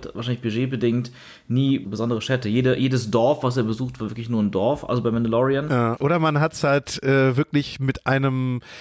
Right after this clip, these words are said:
Speaker 2: Schlag wieder ausgelöscht, wie eben in Episode sieben mit der Starkiller Base, die dann die Hauptwelt der neuen Republik, Hosnian Prime, wo ich im Kino gesessen hab und hab gedacht, die haben jetzt nicht Coruscant in die Luft gejagt,
Speaker 1: Mhm.
Speaker 2: oder? Also
Speaker 1: Ja, genau, das war das
Speaker 2: Mm.
Speaker 1: einzige Mal, wo man was gesehen hat, für diese zwei Shots da.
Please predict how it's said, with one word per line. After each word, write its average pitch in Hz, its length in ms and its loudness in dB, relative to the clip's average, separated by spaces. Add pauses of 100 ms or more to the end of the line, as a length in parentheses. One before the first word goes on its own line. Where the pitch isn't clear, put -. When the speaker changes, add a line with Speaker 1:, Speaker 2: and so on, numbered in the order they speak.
(240)
Speaker 2:
Schlag 139 400 0
wieder 131 220 2
ausgelöscht, 143 640 0
wie 131 120 0
eben 135 140 0
in 131 100 -2
Episode 123 440 0
sieben 127 260 -2
mit 123 160 -2
der 113 80 2
Starkiller 127 480 0
Base, 120 240 -2
die 127 80 -4
dann 120 240 0
die 113 160 0
Hauptwelt 127 680 0
der 123 300 4
neuen 123 240 2
Republik, 131 560 0
Hosnian 117 400 -2
Prime, 113 320 2
wo 127 80 2
ich 131 80 2
im 135 80 0
Kino 147 220 2
gesessen 135 340 0
hab 131 140 -2
und 120 140 -6
hab - 220 -2
gedacht, 120 240 0 (100)
die - 60 -6
haben 113 140 0
jetzt 120 140 -2
nicht 139 140 -2
Coruscant 113 480 2
in 101 120 -2
die 101 40 0
Luft 101 220 -2
gejagt, 98 260 -2
Speaker 1:
Mhm. 143 100 2
Speaker 2:
oder? 151 280 2 (460)
Also 117 420 4 (280)
Speaker 1:
Ja, 151 180 4
genau, 160 240 2
das 139 100 -4
war 156 60 2
das 175 100 6
Speaker 2:
Mm. - 20 4
Speaker 1:
einzige 151 300 4
Mal, 147 220 2
wo - 20 -4
man 131 160 -4
was 127 160 -2
gesehen 131 340 -2
hat, 104 160 -2
für - 180 -10
diese 110 200 -6
zwei 127 280 2
Shots 127 500 -6
da. 113 380 0